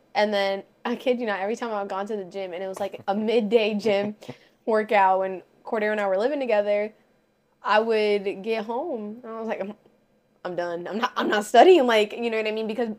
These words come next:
Speaker 1: the way that I study, I need to be sitting down in one spot, unbothered for solid, like, six to eight, maybe twelve hours. And yeah, it was like, it was just cutting into my routine. So I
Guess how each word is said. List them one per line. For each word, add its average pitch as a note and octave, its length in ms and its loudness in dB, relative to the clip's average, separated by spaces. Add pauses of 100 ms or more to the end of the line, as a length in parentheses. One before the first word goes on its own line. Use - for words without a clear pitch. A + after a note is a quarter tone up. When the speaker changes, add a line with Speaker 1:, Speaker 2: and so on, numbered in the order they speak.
Speaker 1:
the G3+ 80 -2
way G#3+ 100 0
that G3 120 0
I A3 140 -2
study, A#3+ 300 -4
I G3 80 -2
need G3+ 140 -4
to G#3 100 -6
be F#3+ 120 -8
sitting G#3 380 -4
down G#3 340 -2 (400)
in B3+ 200 2
one A#3 160 -2
spot, G3+ 560 0 (260)
unbothered G3 720 2
for G3 100 -8
solid, F3 340 -6
like, D#3 220 -4
six A#3 280 0
to - 140 -2
eight, G3 280 -4 (360)
maybe A#3+ 400 2
twelve G#3 300 2
hours. F#3+ 580 0 (120)
And F3 640 -8 (300)
yeah, F#3+ 280 -2
it - 20 -2
was F3 140 -6
like, - 160 -4
it G3+ 80 -4
was G3+ 140 -4
just G3+ 160 -12
cutting G3+ 300 -6
into F3+ 280 -8 (220)
my E3 240 -8
routine. G#3 540 -6 (440)
So G#3 140 2
I F#3 420 2